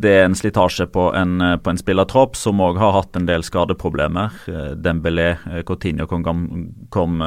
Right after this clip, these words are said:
kom ganske sent inn. Eh, Piqué, Halse, Umtiti har vært ute med skade, Vermaelen ute med skade. Og Messi spiller det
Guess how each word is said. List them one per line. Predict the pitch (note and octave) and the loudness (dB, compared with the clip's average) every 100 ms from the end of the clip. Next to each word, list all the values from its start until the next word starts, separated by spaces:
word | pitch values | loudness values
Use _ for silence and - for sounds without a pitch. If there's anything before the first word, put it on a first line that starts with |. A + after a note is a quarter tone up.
| D#2 | -6
kom | - F2 | -6 -4
ganske | E2+ E2 - F2 E2 E2 D2+ C#2+ D#2 | -2 -4 -2 0 2 2 0 -4 -2
sent | F#2 F2 F#2 | 0 0 2
inn. | G2 F2+ - | 2 2 -4
Eh, | F#2+ F2 F2 C2 D2 | -2 2 2 2 0
Piqué, | - G2 - F#2 F2+ F2 G2 - - | 0 -2 0 2 2 0 -6 -4 0
Halse, | F2 F2+ - F#2 F2+ | 0 0 -2 -2 0
Umtiti | G2 F#2+ G2+ F2+ | 0 0 -2 0
har | D#2 D#2+ | -2 -2
vært | E2+ | -4
ute | E2 | -4
med | E2+ | -6
skade, | - D2+ D2+ | -4 -4 -4
Vermaelen | F#2+ F2 E2 D2+ | -2 0 2 0
ute | D#2 - | -4 -6
med | D#2 | -8
skade. | - D2+ - E2 - - - - - - - - - | -4 -4 -4 -8 -12 -20 -20 -20 -20 -20 -20 -20 -10
Og | A2+ A2 G#2 G#2 | 2 6 8 8
Messi | G#2 F#2+ - | 6 2 -2
spiller | F#2 G2+ G2 G2 F2+ F#2 F#2 | -2 0 2 4 6 4 2
det | F2 F#2+ | 2 4